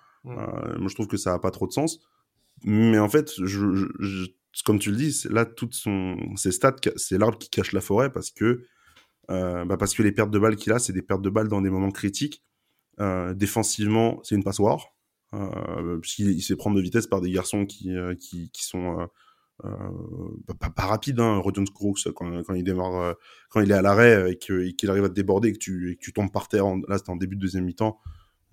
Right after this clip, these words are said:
Speaker 2: c'est, c'est une séquence hilarante, en fait. Et
Speaker 1: Ouais,
Speaker 2: c'est
Speaker 1: ça
Speaker 2: pas
Speaker 1: va aussi
Speaker 2: norm-
Speaker 1: vite qu'un bus, Rodion Krux qui démarre,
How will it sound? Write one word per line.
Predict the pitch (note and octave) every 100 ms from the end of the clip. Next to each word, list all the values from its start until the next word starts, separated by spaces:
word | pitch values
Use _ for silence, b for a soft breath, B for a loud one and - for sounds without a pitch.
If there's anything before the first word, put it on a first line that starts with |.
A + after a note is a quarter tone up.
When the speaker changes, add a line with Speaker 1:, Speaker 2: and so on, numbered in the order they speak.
| -
Speaker 2:
c'est, | - - -
c'est | F#2+
une | F2+
séquence | F#2+ F2+ G#2+ -
hilarante, | G#2 A#2 C#3 A#2+
en |
fait. | F#2+ F2+ - -
Et |
Speaker 1:
Ouais, | F#2
Speaker 2:
c'est | -
Speaker 1:
ça | A2+
Speaker 2:
pas |
Speaker 1:
va | A2
aussi | G#2+
Speaker 2:
norm- | C3
Speaker 1:
vite | D3+
qu'un | D#3+
bus, | D3 D3 -
Rodion | B2+ A#2 B2
Krux | A#2+ B2+ B2
qui | - A#2
démarre, | A#2+ C#3+ C#3 A2